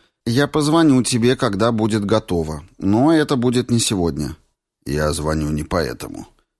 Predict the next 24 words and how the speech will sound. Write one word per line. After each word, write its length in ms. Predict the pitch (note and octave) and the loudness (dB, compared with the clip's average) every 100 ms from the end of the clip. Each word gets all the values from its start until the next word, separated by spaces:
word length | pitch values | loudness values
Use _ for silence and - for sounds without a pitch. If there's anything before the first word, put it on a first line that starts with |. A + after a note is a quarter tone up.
| _ | _
Ты 140 | E2+ | -4
всю 280 | D#2+ - G#2 | -2 0 0
кровь 380 | - F2+ C#2 - | 0 0 0 -2
использовала?» 760 | C2+ - D2 A1+ - G1+ G1+ - _ | -6 -4 -4 -6 -10 -12 -14 -18 _
«Нет, 280 | - D#3+ D#3+ | 0 2 2
конечно». 640 | - A2+ G2+ C#2+ C2+ G#1+ - _ _ _ _ _ - | 0 0 0 -2 -6 -10 -16 _ _ _ _ _ -6
«Тогда 380 | E2+ D#2 D#2 E2+ | -4 -2 -2 0
не 140 | E2 | 0
могла 420 | E2 E2 G2+ B2 | 0 0 2 2
бы 220 | A2+ F2+ | 2 0
ты 300 | D2+ - B2 | -2 0 2
сделать 520 | G#2 D2+ G2+ G2 F#2 - | 0 0 0 0 -2 -4
ещё 360 | G2 - F#2 | -4 -2 -2
несколько 640 | D2+ D#2 - F#2+ E2+ F#2 F2+ | -2 -4 -4 -4 -4 0 0
анализов?» 680 | E2+ B1 B1+ - - - - _ _ _ _ - | 0 -4 -10 -12 -14 -18 -20 _ _ _ _ 0
«И 180 | C#3 | 2
Камбрия 720 | C3 - D3+ F#3+ F#3+ D#3+ D3+ | 2 0 2 2 2 2 2
с 140 | C3+ - | 2 0
радостью 600 | A2 D3 D3 D3 - C#3 | 0 2 0 -2 -2 -2
заплатит, 680 | B2 B2 G2 E2+ F2 - - | 0 -2 -2 -4 -6 -10 -4
верно?» 540 | G2 F#3+ A3 C3+ D#2 - _ _ _ _ | 0 2 2 0 -2 -12 _ _ _ _
«Хорошая 540 | C#2+ C#2 C#2+ - F2+ | -8 -6 -4 -2 -2
идея, 300 | F#2 A#2+ F#2 | 0 0 -2
кстати. 520 | A#1 - - - - | -4 -8 -8 -8 -10